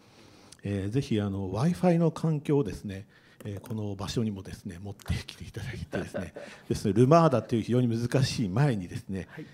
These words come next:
Speaker 1: えー、Wi-Fi環境をですね、ぜひ日立グループのどこでも全てにおいてですね、えー、まずそのアナリスト、あるいはその投資家さんに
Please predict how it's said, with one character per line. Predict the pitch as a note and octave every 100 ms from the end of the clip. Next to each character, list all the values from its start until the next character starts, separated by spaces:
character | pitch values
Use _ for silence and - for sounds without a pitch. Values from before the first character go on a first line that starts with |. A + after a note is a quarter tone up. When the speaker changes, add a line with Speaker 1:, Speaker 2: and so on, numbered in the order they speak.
| -
Speaker 1:
え | F#2 F2+
ー、 |
Wi-Fi | A#2+ D3+ E3+ D3+
環 | D3 D3 C#3
境 | - F#2+
を |
で | -
す | -
ね、 | F#2 F2
ぜ | C#3
ひ | G#2+
日 | -
立 | D3+ - E3+
グ | - B2+
ル | F3+
ー | -
プ |
の | F2+ F2+
ど | -
こ | F#3
で | G3
も | F3+ - -
全 | - F#3 A3
て | D#3
に | B2+
お | D#3
い | D3
て | A2
で | F2+
す | -
ね、 | G#2+ - - - - -
え | G2+
ー、 |
ま | A#2 A2
ず | F#2
そ | F#2+
の | G2+ - _ _
ア | A#2+
ナ | C#3 F#3
リ | -
ス |
ト、 | - F2 - -
あ |
る | B2+
い | C3
は | G#2+
そ | -
の | F#2+
投 | C3+ C3+
資 | -
家 | C#3+
さ | -
ん | C3 D#3
に | G3